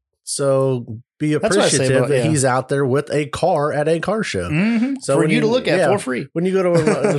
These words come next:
Speaker 1: a,
Speaker 2: <laughs>
Speaker 1: an off-road park, you see people all the time like, "Oh, that's a shit box."
Speaker 2: Mm-hmm.
Speaker 1: Yeah, yeah, and the guy's actually still out wheeling it.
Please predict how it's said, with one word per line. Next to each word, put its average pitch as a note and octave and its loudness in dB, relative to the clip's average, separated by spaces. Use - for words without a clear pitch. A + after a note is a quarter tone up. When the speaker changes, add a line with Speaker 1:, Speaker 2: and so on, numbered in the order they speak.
Speaker 1:
a, E3 2
Speaker 2:
<laughs> - -
Speaker 1:
an D#3+ 2
off-road D#3 0
park, B2+ -2
you D3 -2
see D#3 0
people D3+ -2
all C3+ 0
the - -4
time D3+ 0
like, A2 -2
"Oh, A#2 2
that's C3+ 0
a G2+ 0
shit - -2
box." G#2 -2
Speaker 2:
Mm-hmm. C#3+ 0
Speaker 1:
Yeah, D3+ -4
yeah, F#3+ 0
and G#3+ -2
the D3 -2
guy's D3+ 0
actually D#3 0
still D#3 0
out C3 0
wheeling E3+ 0
it. F3 -2